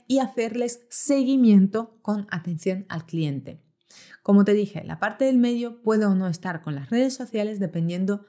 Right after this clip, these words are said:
de tu negocio y de tu estrategia de negocio.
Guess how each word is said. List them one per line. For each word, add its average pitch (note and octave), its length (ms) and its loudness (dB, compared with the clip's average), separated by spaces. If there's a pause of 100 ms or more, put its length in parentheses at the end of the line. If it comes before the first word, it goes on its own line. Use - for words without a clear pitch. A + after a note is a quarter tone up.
(140)
de F3+ 460 -4 (120)
tu G3 120 4
negocio F3 480 0
y - 80 -12
de D#3 80 -4
tu - 80 -14
estrategia D#3+ 500 -8
de D#3+ 100 -6
negocio. C#3 520 -10